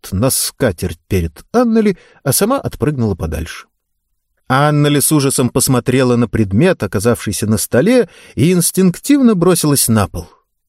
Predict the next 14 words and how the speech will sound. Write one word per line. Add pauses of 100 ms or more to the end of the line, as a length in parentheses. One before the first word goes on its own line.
Ясмин (180)
скрылась
в
прихожей. (1000)
Это
была (320)
ручная
граната, (560)
но
не
из
тех,
что
формой